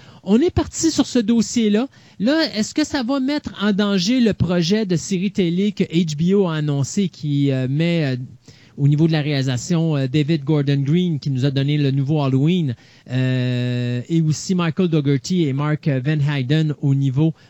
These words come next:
de la scénarisation. Est-ce que ça met ce projet-là en danger ? Pour le moment, je peux pas vous le dire.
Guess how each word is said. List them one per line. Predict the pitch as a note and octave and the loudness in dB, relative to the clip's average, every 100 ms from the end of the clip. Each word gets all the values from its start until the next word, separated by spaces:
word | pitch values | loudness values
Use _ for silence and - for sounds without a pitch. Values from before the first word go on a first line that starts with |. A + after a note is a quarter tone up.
| C#3 | -4
de | C#3 | -2
la | C#3+ | -2
scénarisation. | - D3 C#3 C3 B2+ A2 G3+ A3+ - | 0 0 0 0 -2 0 0 -2 -4
Est-ce | D#3+ F3 | -6 -2
que | E4 | -2
ça | - B3 | 0 0
met | G#3+ C4+ | 0 0
ce | - | 0
projet-là | F#3 E3 G#3 F#3 G3 G3 B3 | -2 -2 -2 0 0 0 0
en | G3+ | -2
danger ? | F3 F3 E3+ A#3 - _ - | 0 0 0 -2 -4 _ -4
Pour | D4+ | 0
le | D#4+ | 0
moment, | B3 A3 C4 | 0 -2 -2
je | - | -4
peux | G#3 | -4
pas | - G#3+ | -2 -2
vous | F3+ | 0
le | F3+ | -2
dire. | D3 G3 | 0 -2